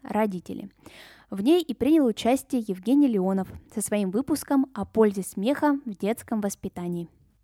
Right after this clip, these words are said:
Там он рассказывает о том, что у веселой матери дети здоровые и счастливые, а вот у угрюмой хворые и грустные. Ребенок, конечно же, чувствует настроение своих воспитателей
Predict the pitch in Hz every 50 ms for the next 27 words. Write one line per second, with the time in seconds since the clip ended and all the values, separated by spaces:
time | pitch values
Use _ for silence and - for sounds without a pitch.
0 | _ _ - 220 269 320 294 269 262 277 262 247 220 - - - 226 247 233 220
1 | 202 202 - 196 190 - - 240 285 311 302 285 262 - - - 233 233 226 208
2 | 202 - - 294 320 330 302 254 226 220 208 190 - - - 185 175 - 233 277
3 | 262 - 214 190 - 185 185 185 196 240 302 302 262 208 185 - - - 226 254
4 | - - 240 220 - - 190 180 175 180 170 175 - _ - - - - - -
5 | _ 208 226 226 214 - 190 170 170 175 185 180 202 262 277 294 285 269 254 -
6 | - - - 185 175 190 226 254 247 233 226 226 220 - _ _ _ 208 214 208
7 | 185 170 175 175 170 - - 180 175 175 - - - - - _ _ _ _ -
8 | 220 202 226 277 320 311 294 - - 254 247 233 233 262 277 262 - - 233 214
9 | 208 196 - - 208 233 262 - - - 233 233 220 202 208 - - - 185 180
10 | 185 208 247 247 226 208 - - 185 180 180 214 233 - - 202 - - - -
11 | - 185 180 180 - - 185 180 170 185 -